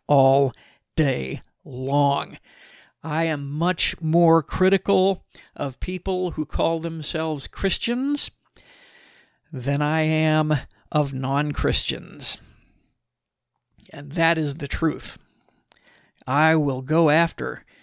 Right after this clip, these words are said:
some folks who consider themselves to be Christians but are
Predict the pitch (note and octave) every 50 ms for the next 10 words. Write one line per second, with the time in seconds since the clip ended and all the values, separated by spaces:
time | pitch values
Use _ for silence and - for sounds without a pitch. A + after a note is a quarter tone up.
0 | _ _ _ - - - - C3+ B2 B2+ B2 B2+ C3 B2 - - D#3+ D3 C#3+ -
1 | - - - - - - D3+ C#3+ - - D3 C#3 - - E3+ D#3 D3+ D3 C#3 C#3+
2 | C#3+ C3+ - - D3+ C#3+ D3 - - - - C#3 C3 A#2+ - - - E3+ D3 -
3 | - - C#3+ C3 C3 C3+ B2 - - C3 C#3+ D#3+ - _ - D3+ D3 D3 C#3+ C#3
4 | C#3 C3+ B2+